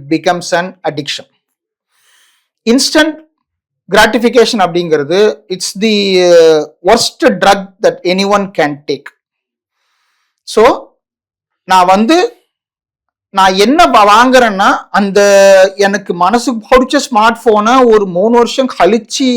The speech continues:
வாங்குறேன்னு மட்டும் நினைக்காதீங்க. You are also cultivating the habit to save each and every month. அந்த ஒரு,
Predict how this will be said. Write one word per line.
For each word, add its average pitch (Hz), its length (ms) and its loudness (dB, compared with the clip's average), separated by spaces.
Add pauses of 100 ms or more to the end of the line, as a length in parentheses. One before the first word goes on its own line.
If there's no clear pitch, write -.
(560)
வாங்குறேன்னு 180 400 0
மட்டும் 190 460 -4
நினைக்காதீங்க. 165 560 -4 (520)
You 180 60 4
are 180 260 2
also 254 800 4 (460)
cultivating 240 760 2
the 175 120 0 (380)
habit 202 480 0 (800)
to 285 80 0 (600)
save 226 420 4
each 202 300 -8
and 190 180 -4
every 143 360 -8
month. 113 160 -16 (380)
அந்த 165 260 0
ஒரு, 151 360 -4